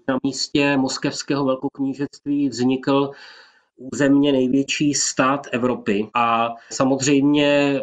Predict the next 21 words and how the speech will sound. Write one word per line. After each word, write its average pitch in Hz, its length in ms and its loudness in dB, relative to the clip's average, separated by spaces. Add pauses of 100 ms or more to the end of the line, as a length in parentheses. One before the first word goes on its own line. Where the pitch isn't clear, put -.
si - 200 0
moskevská 143 720 0
říše 135 600 0
se 139 160 -4
stává 131 680 -2
jednou 135 360 0
z 120 100 -2
nejvýznamnějších 131 1120 -2 (100)
vlastně - 380 -8
zemí 123 440 0 (160)
na 123 100 0
evropském 131 580 -2
kontinentu. 123 920 -2 (440)
Na 120 120 -2
druhé 180 300 4
straně 156 840 2
je 139 180 2
zde 139 340 0
nějaká 143 440 0
historická 147 640 -2
křižovatka, 135 880 -4